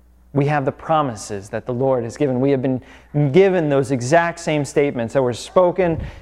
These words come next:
to Israel so long ago out of Isaiah forty-three, that we are ones who have been created. We are ones who have been formed. We are ones who can hear the statement, "Fear not, for I have redeemed you."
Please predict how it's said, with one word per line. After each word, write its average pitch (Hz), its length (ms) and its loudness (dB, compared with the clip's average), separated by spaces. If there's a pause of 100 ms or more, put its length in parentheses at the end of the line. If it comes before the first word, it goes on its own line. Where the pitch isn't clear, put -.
to 170 120 0
Israel 156 440 4
so 147 240 0
long 165 340 2
ago 143 360 2
out 123 180 0
of 123 100 0
Isaiah 120 420 0
forty-three, 104 720 -2 (1000)
that 131 160 4
we 185 300 4
are 156 360 2
ones 147 500 0
who 143 80 0
have 123 100 0
been 120 120 -2
created. 131 500 0
We 185 340 4
are 156 180 2
ones 147 500 0
who 147 140 2
have 127 100 2
been 117 180 0
formed. 135 500 2 (320)
We 190 280 4
are 170 140 6
ones 160 380 2
who 156 100 2
can 135 200 -4
hear 180 320 4
the 160 120 2
statement, 156 440 0 (220)
"Fear 202 460 4
not, 175 460 -2 (220)
for 160 240 2
I 165 440 2
have 147 320 0
redeemed 131 640 -2
you." 107 360 -4